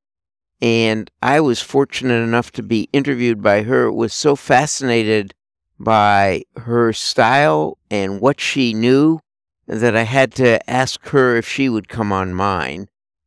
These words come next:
Her real website is After Sugar Club, A F T E R, sugar club dot com, and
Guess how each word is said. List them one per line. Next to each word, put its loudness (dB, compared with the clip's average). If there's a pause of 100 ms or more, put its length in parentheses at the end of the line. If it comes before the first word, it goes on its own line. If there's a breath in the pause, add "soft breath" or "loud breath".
(120)
Her 2
real 2
website 0
is 0 (140)
After -2
Sugar 0 (160)
Club, 0 (440)
A 4
F -2
T -2
E 2
R, 2
sugar -2
club 2 (380)
dot 2 (100)
com, -2 (500)
and 0